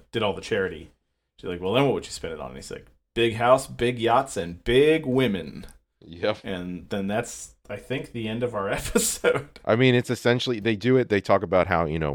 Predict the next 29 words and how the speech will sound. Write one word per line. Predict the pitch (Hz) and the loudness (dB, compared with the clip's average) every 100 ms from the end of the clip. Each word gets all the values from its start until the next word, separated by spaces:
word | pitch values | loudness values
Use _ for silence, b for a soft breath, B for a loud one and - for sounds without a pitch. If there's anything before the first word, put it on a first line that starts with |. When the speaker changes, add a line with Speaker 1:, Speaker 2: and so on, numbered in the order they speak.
| - | -4
Speaker 2:
whatever's | 87 90 82 71 | -2 0 0 0
left, | 85 87 - - 98 | 2 2 0 -12 0
how, | 90 - 85 73 - | 2 2 -8 -14 -2
how | 98 | 0
much | 95 - | 0 -2
will | 87 | -4
be | 80 | -2
left | 82 - | -2 0
after | 87 - 76 | -4 -4 -8
compounding. | - 87 82 95 92 95 87 | 0 0 2 0 0 -2 -6
That's | 85 - | -8 -6
the | 82 | -6
additional | 78 80 78 87 87 | -4 -6 -6 -6 -6
joke | 87 87 - | -4 -4 -4
they | 82 | -6
make. | 85 | -6
Speaker 1:
He | 113 | -6
says, | 110 98 | -6 -2
"You'll | 120 107 | 2 2
outlive | 92 104 98 | 0 -2 -4
me," | 90 80 98 _ _ _ _ _ _ - | -8 -12 -18 _ _ _ _ _ _ -8
uh, | 90 90 | -6 -4
'cause | 117 104 | -6 -6
there's, | 110 104 - _ | -4 -4 -6 _
the | 117 | -2
Tontine's | 147 123 127 110 | 2 2 0 -2
still | - 120 | 0 0
in | 85 | 0
effect. | - 95 - - - | -2 -2 -2 -14 -20